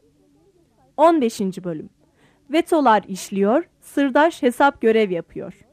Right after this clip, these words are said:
On altı Mayıs'tan sonra kurulmaya başlayan partilerin altı Kasım seçimlerine katılabilmeleri için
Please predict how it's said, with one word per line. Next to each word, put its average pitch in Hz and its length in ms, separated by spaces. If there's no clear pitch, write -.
On 359 120
altı 415 340
Mayıs'tan 370 480
sonra 349 300
kurulmaya 330 560
başlayan 302 520
partilerin 226 720
altı 240 300
Kasım 330 320
seçimlerine 277 600
katılabilmeleri 262 840
için 269 400